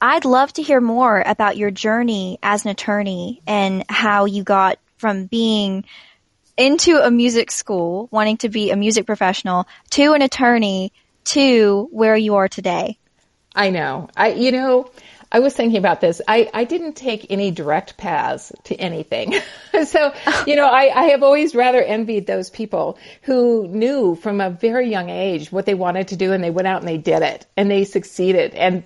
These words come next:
Speaker 2: and they never had doubts, right? Uh,
Speaker 1: Mm-hmm.
Speaker 2: but that was never me. Um, and, uh, I had lots of interests, and I was so curious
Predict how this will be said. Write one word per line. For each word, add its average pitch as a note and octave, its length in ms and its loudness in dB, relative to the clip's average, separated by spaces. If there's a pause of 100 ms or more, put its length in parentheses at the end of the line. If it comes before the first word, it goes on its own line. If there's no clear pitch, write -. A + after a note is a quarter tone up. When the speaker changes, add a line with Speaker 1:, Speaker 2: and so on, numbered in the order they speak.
Speaker 2:
and F#3 240 -2
they F3+ 140 0
never F#3+ 300 0
had F#3 280 0
doubts, - 680 -6
right? G3+ 420 0 (520)
Uh, G3+ 420 4
Speaker 1:
Mm-hmm. F#3+ 80 -4
Speaker 2:
but G#3+ 140 -4
that C#4 120 2
was B3 160 -2
never G#3 260 -4
me. E3+ 480 -12 (100)
Um, F#3+ 760 0
and, G3+ 440 -4 (420)
uh, F3+ 320 0
I G#3 160 0
had G#3 260 -4
lots A3 460 -2
of G#3+ 100 -4
interests, F#3 540 -4
and F#3 120 -6
I F3 60 -6
was E3+ 260 -6
so C4+ 380 -2
curious G#3 920 -4